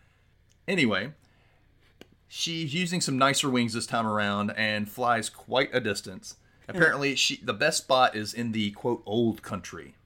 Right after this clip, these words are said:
Speaker 1: which happens to be Ireland, of course.
Speaker 2: Of course.
Speaker 1: As Mom and I know, most fairy stories and folklore really started in the Irish region.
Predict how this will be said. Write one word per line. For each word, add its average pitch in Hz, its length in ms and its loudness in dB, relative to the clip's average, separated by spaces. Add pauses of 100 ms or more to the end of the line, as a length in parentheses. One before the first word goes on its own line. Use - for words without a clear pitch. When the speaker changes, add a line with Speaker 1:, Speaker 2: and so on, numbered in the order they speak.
Speaker 1:
which - 160 -12
happens - 300 -8
to 170 60 -16
be 208 120 -6
Ireland, 90 500 -10
of - 140 -16
course. - 340 -20
Speaker 2:
Of - 80 -20
course. - 400 -4 (840)
Speaker 1:
As 120 140 -6
Mom 165 220 4
and 135 80 4
I 110 300 4 (120)
know, 98 400 -6 (320)
most 135 480 2
fairy 196 380 -2
stories 123 600 -2
and 143 200 -4
folklore 117 480 -2
really 160 320 2
started 151 400 -2
in 123 180 -4
the 135 140 -4
Irish 104 340 0
region. 107 380 -8